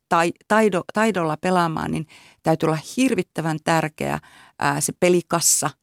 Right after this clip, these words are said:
et ei pelaa yli, yli varojensa. Ja tässä tullaankin siihen mielenkiintoiseen kohtaan, että,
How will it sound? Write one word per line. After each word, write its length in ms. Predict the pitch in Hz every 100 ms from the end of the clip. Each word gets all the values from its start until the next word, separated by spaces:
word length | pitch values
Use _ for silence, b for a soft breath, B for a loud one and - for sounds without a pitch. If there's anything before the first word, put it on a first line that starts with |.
| _
et 100 | 156 -
ei 120 | 170
pelaa 340 | - 180 160 -
yli, 260 | 202 180 180 -
yli 240 | 262 214
varojensa. 640 | 190 185 151 147 156 - - b b
Ja 80 | 170
tässä 280 | - 190 170
tullaankin 460 | 175 175 156 160 160
siihen 300 | - 160 156 -
mielenkiintoiseen 680 | 165 156 156 147 151 156 156
kohtaan, 480 | 165 165 - 147 131
että, 280 | 156 -